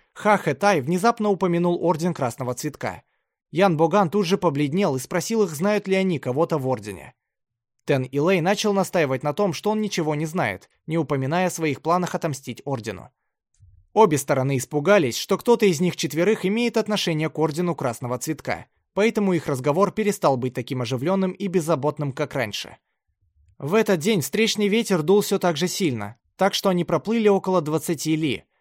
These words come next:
и, не добравшись даже до уезда округа Лоян-Мэнзиня, караван судов встал на якорь. После ужина Тен Илэй,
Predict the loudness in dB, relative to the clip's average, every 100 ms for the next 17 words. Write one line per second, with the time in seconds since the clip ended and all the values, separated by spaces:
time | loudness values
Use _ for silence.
0 | _ -4 0 4 4 4 4 0 0 0
1 | 0 0 0 0 0 -2 -2 -2 -2 0
2 | 0 0 0 0 -2 -2 -4 -4 -2 -2
3 | -2 -4 -10 _ _ -2 0 4 2 2
4 | 2 2 0 0 0 2 0 -2 -4 -10
5 | -18 _ _ _ _ _ _ _ _ _
6 | _ -2 0 2 2 2 2 0 0 0
7 | -2 -2 0 2 2